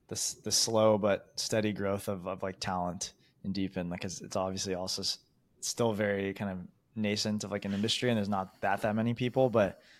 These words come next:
the more kind of talented people that we can get thinking about Deepin, working in Deepin, um, or at least aware of it, I think is, is kind of a benefit for, for everyone here.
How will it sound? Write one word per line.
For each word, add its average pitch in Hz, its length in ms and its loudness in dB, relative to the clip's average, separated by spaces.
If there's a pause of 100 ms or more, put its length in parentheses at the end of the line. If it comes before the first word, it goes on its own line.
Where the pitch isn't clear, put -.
(120)
the 110 100 0
more 117 220 6
kind 113 180 4
of 104 60 0
talented 104 400 2
people 104 180 0
that 98 100 4
we 98 120 2
can 101 160 -2
get 95 280 0 (600)
thinking 107 300 -2
about 98 240 4
Deepin, 98 360 2
working 95 360 0
in 92 80 -2
Deepin, 101 680 -2
um, 85 560 -4
or 107 80 0
at 107 60 4
least 110 220 4
aware 95 320 2
of 110 100 0
it, 117 80 4
I 101 80 2
think 92 240 -6
is, 90 300 -2 (200)
is - 80 -10
kind 98 160 -4
of 90 60 -4
a 85 60 -6
benefit 92 340 -6
for, 90 320 -6 (560)
for 95 140 -2
everyone 90 340 -2
here. 87 300 -6